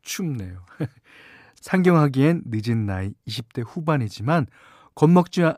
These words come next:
않고 열심히 해보렵니다." 이 서울도 사람 사는 곳이니까요. 아, 그럼요, 그럼요. 예, 어디나 다 마찬가지 같아요. 예, 이렇게 가기 전에 겁부터 먹으면요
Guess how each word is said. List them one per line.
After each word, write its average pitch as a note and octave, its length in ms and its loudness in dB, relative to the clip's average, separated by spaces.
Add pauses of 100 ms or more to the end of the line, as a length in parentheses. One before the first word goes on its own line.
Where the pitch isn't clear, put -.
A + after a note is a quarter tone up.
(140)
않고 - 460 -2 (140)
열심히 A2+ 400 -4 (220)
해보렵니다." F2 540 -6 (480)
이 G2+ 260 -8
서울도 E3+ 920 0
사람 G3 280 -2
사는 E3 260 -4
곳이니까요. G#2+ 480 -8 (200)
아, D3+ 100 -2
그럼요, A3+ 500 2
그럼요. A#2+ 600 -6 (340)
예, G2+ 340 -4 (500)
어디나 D#3+ 380 4
다 G3+ 120 4
마찬가지 G2+ 560 -6
같아요. G2+ 440 -16 (180)
예, F#2+ 120 -12 (360)
이렇게 G#2+ 300 -4 (380)
가기 D3 760 -2
전에 B2+ 680 -4
겁부터 D3+ 500 -6
먹으면요 G2+ 680 -6